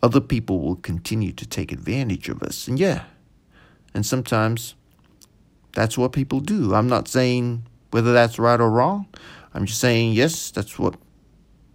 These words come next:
some people choose to do. But what I chose to do, right, which you may not have chosen to do,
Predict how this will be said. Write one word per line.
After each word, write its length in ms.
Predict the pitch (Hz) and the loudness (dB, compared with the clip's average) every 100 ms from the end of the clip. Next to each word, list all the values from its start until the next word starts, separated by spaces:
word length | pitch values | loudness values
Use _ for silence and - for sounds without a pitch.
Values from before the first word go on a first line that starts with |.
| _ - | _ -10
some 280 | - 101 | -2 -2
people 260 | 101 107 117 | 0 -2 -2
choose 340 | 113 117 110 - | -4 -2 0 0
to 100 | 120 | -2
do. 400 | - 202 139 - _ _ _ - - _ _ _ _ _ _ _ _ _ _ _ _ _ _ _ _ - | 2 2 2 0 _ _ _ -20 -20 _ _ _ _ _ _ _ _ _ _ _ _ _ _ _ _ 0
But 120 | 117 | 2
what 220 | 104 113 | 6 6
I 160 | 101 147 | 6 4
chose 340 | 160 165 147 | 4 4 4
to 100 | - | 0
do, 440 | 113 117 117 131 151 - _ _ _ _ _ _ _ _ _ _ _ _ _ _ _ _ _ _ _ _ _ _ _ - | -4 2 2 2 -2 -10 _ _ _ _ _ _ _ _ _ _ _ _ _ _ _ _ _ _ _ _ _ _ _ -2
right, 320 | 104 113 180 - _ _ _ - - | 0 0 -2 -8 _ _ _ -20 -8
which 240 | 107 - | -6 -2
you 80 | 104 | 0
may 160 | 110 | 2
not 280 | 110 127 143 | 4 6 6
have 140 | 135 107 | 6 2
chosen 400 | 120 110 110 101 | 0 2 0 -6
to 120 | - | -6
do, 380 | - 107 135 | 0 0 0